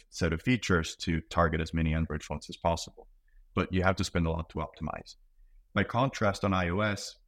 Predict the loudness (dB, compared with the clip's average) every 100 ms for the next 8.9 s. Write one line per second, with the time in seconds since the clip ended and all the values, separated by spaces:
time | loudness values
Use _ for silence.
0 | -10 -10 -2 0 2 -2 2 2 4 0
1 | 0 0 -2 -2 -2 2 2 0 -2 -6
2 | -6 -4 -2 0 0 0 -2 -4 -4 -4
3 | -4 -6 -16 -20 _ -6 0 2 2 2
4 | 2 2 -2 -2 0 0 -2 0 -2 -2
5 | -4 -4 -6 -4 0 0 0 2 2 2
6 | 2 0 0 -2 0 -2 -2 -4 -2 0
7 | 0 -2 -6 -6 -4 -2 0 0 0 0
8 | 2 2 -2 -4 -2 2 4 4 0